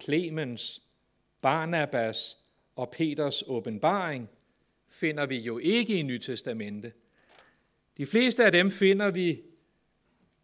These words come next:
i den bog, der hedder De apostolske fædre. Jeg står med den norske udgave fra biblioteket herhen, så I kan gå hen og,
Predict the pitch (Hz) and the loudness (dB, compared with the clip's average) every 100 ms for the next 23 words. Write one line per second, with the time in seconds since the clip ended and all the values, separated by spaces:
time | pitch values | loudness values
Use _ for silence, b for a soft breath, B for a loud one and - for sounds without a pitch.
0 | _ _ - 151 160 180 151 - 180 185 | _ _ -6 2 2 2 0 6 8 6
1 | 180 147 160 151 147 165 151 143 147 - | 2 0 2 2 2 -2 0 0 -2 -4
2 | 170 160 139 - 127 - 123 127 180 226 | -2 -2 -4 -6 -8 -4 0 4 4 4
3 | 208 - _ _ _ _ _ - 127 - | 0 -6 _ _ _ _ _ -16 -8 -4
4 | 147 135 135 123 117 127 156 - 139 123 | -4 -4 -8 -6 -2 -2 -2 -4 -4 -4
5 | 143 139 120 - 127 123 113 117 107 - | -4 -6 -6 -8 -8 -8 -8 -8 -8 -6
6 | 156 156 139 135 117 120 151 143 117 135 | -6 -4 -6 -8 -8 -10 -8 -8 -8 -10
7 | 117 117 127 147 | -8 -8 -8 -12